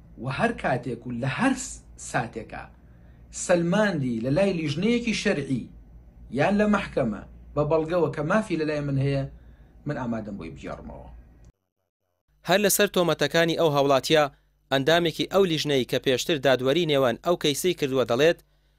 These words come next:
Speaker 2: پاڵدانی ئەو کێشەیە بۆ کۆمەڵ هەڵەیە و ئەندامبوونی کەسێک لە حیزبێکدا مانای ئەوە نییە هەر مامەڵەیەکی لە دەرەوەی ئەو حیزبە پەیوەندی بە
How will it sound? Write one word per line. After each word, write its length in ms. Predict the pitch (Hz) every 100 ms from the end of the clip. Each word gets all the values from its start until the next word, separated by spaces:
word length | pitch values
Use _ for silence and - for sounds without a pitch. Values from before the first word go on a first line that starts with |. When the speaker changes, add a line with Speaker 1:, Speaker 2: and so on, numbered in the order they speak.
| _ _ -
Speaker 2:
پاڵدانی 520 | 143 127 160 170 160
ئەو 100 | 185 -
کێشەیە 420 | 156 143 151 160
بۆ 80 | 165 -
کۆمەڵ 280 | 139 151 147 135
هەڵەیە 300 | 151 175 120
و 80 | 104 _ _ _ _ 147
ئەندامبوونی 640 | 135 127 120 165 170 156
کەسێک 280 | 175 156 127 123
لە 60 | -
حیزبێکدا 520 | 175 147 131 131 123 - _ _ _ -
مانای 340 | 127 131 143 151
ئەوە 180 | 147 147
نییە 200 | 190 160 131
هەر 100 | 147 143
مامەڵەیەکی 580 | 131 131 139 127 131 120
لە 60 | 113
دەرەوەی 320 | 165 160 143
ئەو 100 | 151 -
حیزبە 340 | 123 127 139 127 _ _ _ _ -
پەیوەندی 460 | 143 135 127 160
بە 60 | 143